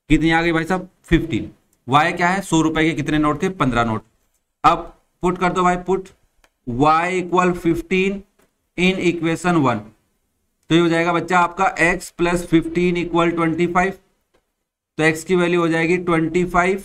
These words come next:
minus fifteen, that is ten। तो पचास रुपए के कितने नोट है? दस नोट है। और सौ रुपए के कितने नोट है? पन्द्रह नोट है। तो आपको पता चल गया total ट्वेंटी फ़ाइव notes हैं। और पैसे भी बना के देख सकते हो, देखो दस नोट पचास रुपए के, तो फिफ्टी से multiply करोगे तो कितना होगा? पाँच सौ रुपए।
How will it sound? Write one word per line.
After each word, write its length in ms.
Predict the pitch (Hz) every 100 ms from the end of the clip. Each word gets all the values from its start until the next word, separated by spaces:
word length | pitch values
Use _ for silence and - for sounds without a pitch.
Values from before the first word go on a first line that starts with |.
| -
minus 480 | 151 151 156 160 160
fifteen, 500 | 151 143 170 185 165
that 200 | 139 143
is 200 | 160 160
ten। 140 | 131 85 - _ _ _ _ _ _ _ _ _ _
तो 260 | 175 175 - _ _ -
पचास 380 | 160 170 180
रुपए 220 | 185 196 190
के 60 |
कितने 200 | 190 190
नोट 220 | 190 190
है? 60 | 202
दस 240 | 151 156
नोट 220 | 180 185 214
है। 160 | 196 - _ _ _ _ 156
और 160 | 147
सौ 200 | 143 175
रुपए 180 | 175 185
के 60 | 185
कितने 240 | 175 180
नोट 160 | 180 190
है? 80 |
पन्द्रह 300 | 185 151 151
नोट 220 | 151 151 147
है। 160 | 143 _ _ _ _
तो 180 | 175 175
आपको 300 | 156 160 170
पता 160 | 175
चल 140 | 175 180
गया 120 | 190
total 300 | 185 180 180
ट्वेंटी 300 | 180 175 175
फ़ाइव 300 | - 185 190
notes 240 | 185 185
हैं। 80 | 190
और 140 | 143 135
पैसे 300 | 156 156 180
भी 40 |
बना 220 | 175 170
के 100 | 170
देख 140 | 170 175
सकते 140 | 147
हो, 60 | 175
देखो 280 | 165 135 - _ _ 117
दस 280 | 160 190 185
नोट 220 | 190 196
पचास 420 | 180 175 165 175
रुपए 200 | 170 160
के, 100 | 135
तो 80 | 117
फिफ्टी 300 | 156 156 170
से 120 | 175
multiply 460 | 170 170 170 170 175
करोगे 240 | 175 175
तो 100 | 180
कितना 200 | 170 175
होगा? 140 | 151 127
पाँच 320 | 151 156 160
सौ 60 |
रुपए। 280 | 180 180 170